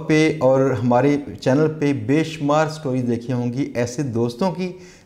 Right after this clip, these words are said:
जिन्होंने जीबीबी कोर्स किया और इस कोर्स में उन्होंने फ़ायदे हासिल किए और जल्द से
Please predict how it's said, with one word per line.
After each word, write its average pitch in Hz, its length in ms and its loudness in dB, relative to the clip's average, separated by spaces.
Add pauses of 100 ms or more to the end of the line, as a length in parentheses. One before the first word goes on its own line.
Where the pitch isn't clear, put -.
जिन्होंने 185 460 0
जीबीबी 151 440 0
कोर्स 156 300 0
किया 147 280 -2
और 139 120 -4
इस - 120 -8
कोर्स 143 380 -2
में 147 120 -2
उन्होंने 143 260 0 (300)
फ़ायदे 131 240 2
हासिल 131 220 -2
किए 143 240 -4
और 143 120 -2
जल्द 160 200 0
से 143 200 -6